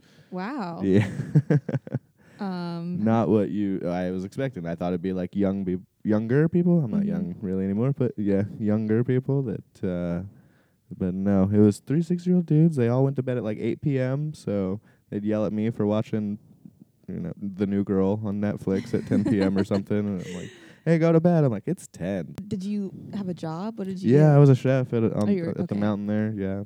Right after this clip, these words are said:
Speaker 2: it was, like,
Speaker 1: Cool.
Speaker 2: a nice resort little mountain. It's small mountain town, but a little resort mountain towns.
Speaker 1: Are you glad that you did that?
Speaker 2: Uh, I, you know, <laughs> since the, the pregnancy incident, I guess, I, I don't know. It's been, uh,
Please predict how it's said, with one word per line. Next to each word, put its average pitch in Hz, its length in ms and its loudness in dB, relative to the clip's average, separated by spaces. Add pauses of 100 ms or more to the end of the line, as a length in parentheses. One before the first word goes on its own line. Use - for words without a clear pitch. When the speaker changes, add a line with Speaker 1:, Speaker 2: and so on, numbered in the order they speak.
Speaker 2:
it 101 100 -8
was, 101 120 -6
like, 104 120 -6
Speaker 1:
Cool. 98 140 -4
Speaker 2:
a - 40 -6
nice 98 320 -6 (180)
resort 101 460 -8 (360)
little 95 200 -8
mountain. 95 380 -8
It's - 160 -16
small 143 300 -2
mountain 85 240 -4
town, 87 220 -4
but 90 40 0
a 90 40 -2
little 90 120 0
resort 87 480 -2
mountain 80 260 -8
towns. 87 440 -10
Speaker 1:
Are 175 60 -6
you 156 500 -6
glad 156 260 -10
that 185 100 -8
you 233 80 -8
did 247 200 -10
that? 320 320 -12 (400)
Speaker 2:
Uh, 160 520 -4
I, 85 160 -10 (120)
you 110 160 4
know, 110 480 10 (360)
<laughs> - 360 -6
since 123 560 0 (100)
the, 117 380 4
the 110 420 0
pregnancy 113 680 0
incident, 107 680 -4
I 107 120 -8
guess, 101 280 -6
I, 95 400 -4
I - 100 -6
don't 107 120 0
know. 98 120 0
It's 98 180 -2
been, 107 340 -4
uh, 95 460 0